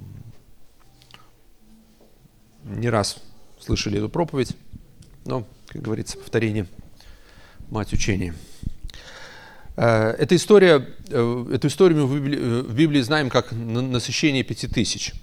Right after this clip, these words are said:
Оно присутствует практически в-, у всех евангелистов,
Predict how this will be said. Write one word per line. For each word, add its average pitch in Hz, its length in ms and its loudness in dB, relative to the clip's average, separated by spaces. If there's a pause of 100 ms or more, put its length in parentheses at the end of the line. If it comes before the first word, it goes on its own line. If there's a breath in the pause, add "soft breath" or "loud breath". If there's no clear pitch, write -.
(560 loud breath)
Оно 143 540 4 (320)
присутствует 127 640 0
практически - 460 -2
в-, 104 720 -8
у 117 60 -6
всех - 240 0
евангелистов, 135 680 0